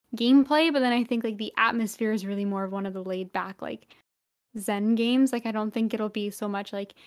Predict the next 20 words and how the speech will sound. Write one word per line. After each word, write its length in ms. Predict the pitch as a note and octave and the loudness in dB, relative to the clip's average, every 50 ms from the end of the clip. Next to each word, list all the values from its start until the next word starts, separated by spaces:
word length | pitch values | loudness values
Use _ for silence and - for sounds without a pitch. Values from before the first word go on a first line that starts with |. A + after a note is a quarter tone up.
| _ | _
'cause 120 | - - F4 | -4 0 4
No 80 | G4+ | 6
Man's 180 | G4+ G4 F#4+ F4+ | 6 6 6 6
Sky, 280 | - - C#4+ C#4+ C#4 C#4+ | 4 2 4 4 4 4
like, 160 | C4+ B3 B3 B3 | 2 0 -2 -4
has 300 | - - B3+ B3 B3 A#3 | -2 2 2 2 2 2
an 80 | B3 B3 | 0 0
element 240 | B3 B3 B3 B3 | 0 0 0 0
of 60 | B3 A#3+ | 0 0
that, 140 | A#3+ B3 B3 | -2 -2 -2
but 60 | B3 | -2
there's 160 | A#3+ A#3+ A#3+ | -2 0 0
also, 200 | B3 B3 A#3+ B3+ | 0 0 0 2
like, 160 | B3+ A#3+ A#3+ | 0 0 0
a 60 | A#3+ A3+ | -2 -6
push 400 | - - - A3+ G#3+ G#3 - - | -8 -6 -4 -4 -4 -4 -6 -8
to 100 | - A3+ | -8 -8
kind 240 | - G#3+ G3+ G3+ | -6 -6 -4 -4
of, 80 | G3+ G3 | -4 -4
like, 220 | G3 G3 G3+ - | -4 -6 -6 -8